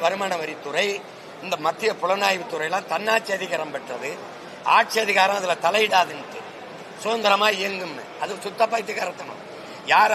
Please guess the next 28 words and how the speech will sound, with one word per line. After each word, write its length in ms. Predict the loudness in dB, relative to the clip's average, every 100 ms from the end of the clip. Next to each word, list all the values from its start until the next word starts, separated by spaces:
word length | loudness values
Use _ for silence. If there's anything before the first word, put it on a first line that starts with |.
| 4
அதிகாரத்தில் 500 | 6 4 2 -4 -6
இருக்காங்களோ 420 | -2 -2 -2 -6 -6 -14 -4 2
அவங்களோட 360 | 2 2 0 0 2
விரல்களா 400 | 2 4 6 6
அது 100 | 4 0
இயங்கும். 340 | -4 -4 -8 -6 -4
நீட்டினா 320 | -4 0 -2 -2
நீட்டும், 320 | -6 -6 -2
மடக்குனா 340 | 0 0 0 0
மடக்கும். 360 | 0 -2 -4 -12 -14 -14 -16 -16 -16 -16 -16 -16 -14 -14 -14 -14 -14 -14 -14 -14 -14 -10
இப்ப 120 | -4 0
நாளைக்கு 300 | 2 2 0 -4
நினைச்சா 240 | 0 0 2
என் 100 | 0
வீட்டுல 220 | -2 -2 -2
என் 120 | 0
ஐ 40 | 0
ஏ 80 | 0
ரைடு 160 | -4 -6
விடலாம், 320 | -8 -8 -8 -12 -16 -16 -8 -6
இன்கம் 280 | -2 2 2
டேக்ஸ் 240 | 2 0 -6 -4
ரைடு 180 | -4 -6
விடலாம், 260 | -6 -6 -2 0
இ 100 | 0
டி 60 | 0
ரைடு 180 | -2 -4 -8
விடலாம். 340 | -8 -8 -8